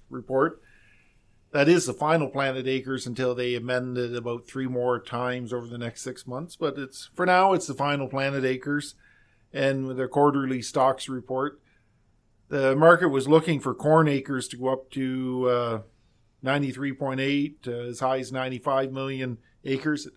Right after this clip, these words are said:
only came in at ninety-two point seven,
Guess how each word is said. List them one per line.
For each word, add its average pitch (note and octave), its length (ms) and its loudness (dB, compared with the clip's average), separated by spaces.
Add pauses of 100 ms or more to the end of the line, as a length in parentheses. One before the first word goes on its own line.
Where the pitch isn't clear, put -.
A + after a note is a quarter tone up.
(140)
only D3+ 400 2
came C3+ 180 -12
in C3+ 120 -4
at B2+ 80 -8
ninety-two C3+ 560 -4
point C3 300 -8
seven, D#3+ 580 2